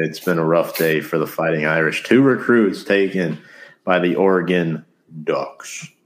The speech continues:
But last game, the Green Bay Packers travel down to South Beach to take on the Miami Dolphins.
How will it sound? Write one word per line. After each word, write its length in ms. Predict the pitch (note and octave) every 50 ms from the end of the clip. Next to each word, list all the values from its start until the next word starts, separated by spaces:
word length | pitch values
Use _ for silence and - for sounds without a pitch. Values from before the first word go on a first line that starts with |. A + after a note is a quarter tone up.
| _ -
But 420 | B2 A#2 G2+ - - - - -
last 300 | - B2+ - F3+ - -
game, 320 | - C3+ A#2+ G2+ E2 - - - - _ _ _ _ _ _ _ _ _ _ _ _ _ _ _ _ _ _ _ _ _ _ _ _ - _ _ _ _ _ _ _ _ _ _ _ _ _
the 560 | - - E2 D#2 D#2 D#2 D2+ D2+ C#2+ C#2 - - - _ _ _ _ _ _ _ _ _ _ _ _ _ _
Green 220 | - - D2+ D#2+ E2+
Bay 140 | G2 A#2 A2+
Packers 680 | A2+ - F#2 E2 D#2+ - - E2 E2 D#2+ D#2+ - - _ _ _ _ _ _ _ _ _ _ _ - _ _ _ _
travel 400 | - - - D#2+ E2+ F2+ F#2+ F#2+
down 280 | F2+ F2+ E2+ F2 F2 E2+
to 60 | -
South 440 | - - - F2 E2+ F2 E2 - -
Beach 400 | D#2+ E2 E2 - - - - -
to 40 | -
take 260 | D#2 D#2+ E2 - F2
on 180 | E2 D#2+ D#2
the 60 | E2 E2
Miami 400 | D#2 D2 C#2+ D2 D2+ E2 E2 D2+
Dolphins. 840 | D2+ D#2+ D#2 D#2 D2 - - - - - _ _ _ - - -